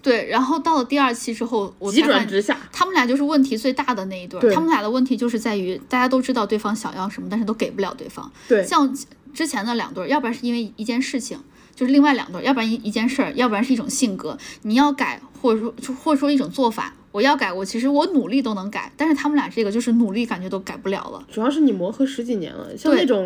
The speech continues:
Speaker 2: 就是
Speaker 1: 对。没有什么可努力的抓住那个支点了，在我看来。
Speaker 2: 还有，还有一点就是黄，黄执中有说一句话嘛，他说，呃，他，他的觉-，就是有的人说，“哎呀，都这么多年了，改，
Speaker 1: 嗯。
Speaker 2: 改不了了。”
Speaker 1: 嗯。
Speaker 2: 黄执中说，“没有什么不能改的，要改都能改。”
Speaker 1: 嗯。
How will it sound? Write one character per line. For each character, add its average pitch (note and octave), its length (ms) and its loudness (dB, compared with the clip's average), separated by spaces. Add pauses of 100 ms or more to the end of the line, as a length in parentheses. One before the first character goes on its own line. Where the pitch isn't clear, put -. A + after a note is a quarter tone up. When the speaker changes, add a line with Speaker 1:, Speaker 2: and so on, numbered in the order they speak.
(360)
Speaker 2:
就 G#3 60 -14
是 - 0 -
Speaker 1:
对。 A3 60 -2
没 C4+ 60 6
有 - 120 2
什 - 80 0
么 C#4 120 4
可 D#4 140 -4
努 D4 200 0
力 B3 100 -2
的 B3 120 0
抓 C4+ 260 -4
住 D4 140 -2
那 C4 100 4
个 A#3+ 80 -2
支 C#4+ 260 -4
点 C#4 220 -2
了， - 180 -14
在 F3+ 120 -8
我 - 80 -10
看 - 180 -12
来。 - 180 -14 (340)
Speaker 2:
还 A#3 220 -4
有， D#4 240 2
还 - 220 -2
有 E4+ 80 4
一 C#4+ 100 6
点 G3 160 0
就 G#3+ 80 -6
是 G3+ 220 0
黄， F#3 240 -6
黄 B3 200 2
执 C4+ 80 6
中 D#4 160 4
有 G3+ 160 2
说 A#3+ 200 0
一 B3 40 0
句 A#3+ 80 -4
话 B3+ 200 -2
嘛， F3+ 120 -8
他 A3 120 -10
说， C4 260 0 (640)
呃， E3+ 680 -6 (360)
他， E4 260 0 (160)
他 F4 160 -4
的 E4+ 100 4
觉-， F3+ 220 -2 (260)
就 C4 80 -2
是 B3+ 100 2
有 G3 120 4
的 F#3 80 0
人 F#3+ 100 -2
说 G3+ 160 -6
，“哎 G#3 60 -2
呀， F#3 100 -4
都 G3+ 140 -4
这 G#3+ 100 2
么 A#3 120 4
多 F#3+ 100 0
年 F3 180 -4
了， E3 220 -8
改， F3+ 100 -4
Speaker 1:
嗯。 A#3+ 160 6
Speaker 2:
改 B3 140 -4
不 G3+ 80 -2
了 A3 200 -2
了。” - 140 -6 (120)
Speaker 1:
嗯。 A3+ 240 4
Speaker 2:
黄 A#3 120 0
执 A3+ 120 0
中 A#3+ 100 2
说 A3+ 160 0
，“没 G#3+ 140 2
有 C4+ 80 4
什 B3 80 -2
么 F3 80 -2
不 F3+ 80 -6
能 E3+ 120 -4
改 - 160 -12
的， - 140 -10
要 A3+ 100 -4
改 F#3 140 -4
都 G#3+ 120 -2
能 G3 120 -4
改。” - 180 -14 (140)
Speaker 1:
嗯。 A3+ 260 6